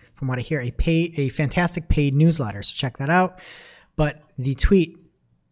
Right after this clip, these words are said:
was a screen grab, and check it out over on marketing clock dot com or search engine journal dot com.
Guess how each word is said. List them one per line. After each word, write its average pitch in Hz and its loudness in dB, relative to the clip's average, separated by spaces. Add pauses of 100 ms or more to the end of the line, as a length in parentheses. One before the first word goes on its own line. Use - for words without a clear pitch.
was 123 -2
a 110 -6
screen 139 4
grab, 95 -4
and 110 -4
check - 0
it 151 4
out 147 2
over 127 -2
on 123 0
marketing 123 -4
clock 135 -4
dot 113 -10
com 185 2
or 131 -2
search - -4
engine 120 -2
journal 135 0
dot 120 -4
com. 139 0